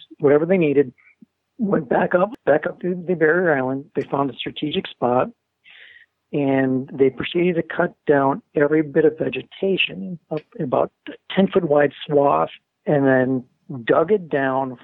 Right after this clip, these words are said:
from canal to ocean. And you're looking anywhere from fifty feet on, on up. Actually, fifty feet, that's not even close. More like a hundred feet on up. To do that for ten feet wide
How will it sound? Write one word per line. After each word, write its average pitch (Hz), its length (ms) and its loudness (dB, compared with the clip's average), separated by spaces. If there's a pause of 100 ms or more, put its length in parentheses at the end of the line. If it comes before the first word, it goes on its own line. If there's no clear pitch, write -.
(120)
from 127 400 -4 (180)
canal 139 640 0
to 170 100 2
ocean. 123 600 0 (180)
And 127 360 -2 (300)
you're 139 120 4
looking 151 300 2
anywhere 151 480 2
from 135 280 -4 (140)
fifty 156 240 -2 (160)
feet 151 300 2 (240)
on, 156 440 0 (140)
on 135 200 -2
up. - 200 -2 (220)
Actually, 151 420 -4
fifty 135 300 -8
feet, 120 140 -8
that's 123 320 0 (840)
not 123 180 2
even 117 140 0
close. 123 280 2 (300)
More 147 220 6
like 131 240 0 (140)
a 123 60 -4
hundred 143 440 0
feet 127 280 -4 (160)
on 123 220 -2
up. - 260 -2 (640)
To - 100 0
do 160 120 2
that 202 180 4
for - 80 -6
ten 180 240 -4
feet 190 160 -4
wide 139 440 0